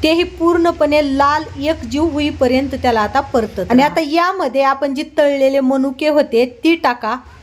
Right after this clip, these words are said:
थोडीशी वेलची पावडर टाका आणि हे सगळं मिक्स करून घ्या. आणि थोडंसं थंड झालं की त्याचे सुंदर असे हाताला थोडंसं तूप किंवा तेल लावून लाडू बनवून घ्या. तेल तूप नाही लावलं तरी चालेल.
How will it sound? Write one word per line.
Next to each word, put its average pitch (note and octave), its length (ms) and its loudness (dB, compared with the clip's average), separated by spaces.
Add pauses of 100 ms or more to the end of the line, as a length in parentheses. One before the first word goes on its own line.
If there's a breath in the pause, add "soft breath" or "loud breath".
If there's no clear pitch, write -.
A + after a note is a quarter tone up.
(140)
थोडीशी C#4 440 -2
वेलची C4 420 0
पावडर C#4 420 0
टाका G#3+ 340 -8
आणि B3 180 4
हे D#4 100 2
सगळं D#4 600 -2
मिक्स D4 400 -6
करून G3 420 -2
घ्या. F3+ 120 -6
आणि C4 180 4 (120)
थोडंसं E4+ 540 0 (220)
थंड F4+ 280 0
झालं F4+ 560 0 (560 soft breath)
की C4+ 60 -6
त्याचे C#4+ 280 -6
सुंदर D4+ 800 -2
असे C4+ 300 0
हाताला C#4+ 460 0 (120)
थोडंसं C4 420 0
तूप C4 260 -4 (120)
किंवा A#3+ 220 -4
तेल A#3 300 -2
लावून G#3+ 360 -2 (160)
लाडू G#3+ 300 -2
बनवून F3 400 -8
घ्या. E3+ 160 -18 (540 soft breath)
तेल D#4 280 2
तूप D4+ 180 -6
नाही C4 320 0
लावलं C#4+ 380 0 (320)
तरी A3 180 0
चालेल. F3 460 -8